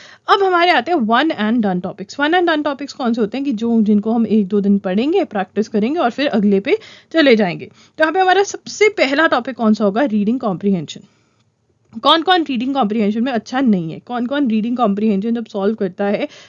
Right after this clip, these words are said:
तो उससे सॉल्व नहीं हो रहा है, ये बताओ मुझे। अगर रीडिंग कॉम्प्रिहेंशन में सच में तु-, तुम्हें दिक्कत आ रही है तो फिर मैं उसके लिए एक सेपरेट वीडियो लेकर आऊंगी, ठीक है, जो तुम्हारे लेवल की होगी। देखो क्लाट का लेवल जो है वो थोड़ा ऊपर है, वीडियो मैंने करी हुई है, उसका लिंक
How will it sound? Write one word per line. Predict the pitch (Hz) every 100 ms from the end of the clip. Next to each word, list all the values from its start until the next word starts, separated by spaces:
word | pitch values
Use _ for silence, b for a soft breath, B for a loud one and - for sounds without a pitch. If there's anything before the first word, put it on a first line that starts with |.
| -
तो | 269
उससे | 254 311
सॉल्व | 330 330
नहीं | 254 202 190
हो |
रहा | 160
है, | 170
ये | 240
बताओ | 262 196 175
मुझे। | 175 175 b b b
अगर | 277 302 392
रीडिंग | 294 311 320
कॉम्प्रिहेंशन | 285 269 302 277 320
में | 330
सच | - 254 -
में | 262 339 277
तु-, | 233 -
तुम्हें | 269 269
दिक्कत | 220 - 277 269
आ | 214 214
रही | 233 202
है | 202 277 B B
तो | 294
फिर | - 349 370
मैं | 359
उसके | 311 - 269
लिए | 302
एक | -
सेपरेट | 262 233 269 240
वीडियो | 233 233
लेकर | 226 226
आऊंगी, | 214 202 214 381 b b _
ठीक | 294
है, | 359
जो | 349
तुम्हारे | 359 311 254 285 311
लेवल | 247 202 185
की | 208
होगी। | 190
देखो | 233 269
क्लाट | 330 285 226 294 -
का | 330
लेवल | 294 247 254
जो | 269
है | 285
वो | 294
थोड़ा | 277 262
ऊपर | 220 226 302
है, |
वीडियो | 262 226 262
मैंने | 269 269
करी | 233 247
हुई | 285
है, |
उसका | 269 285
लिंक | 247 226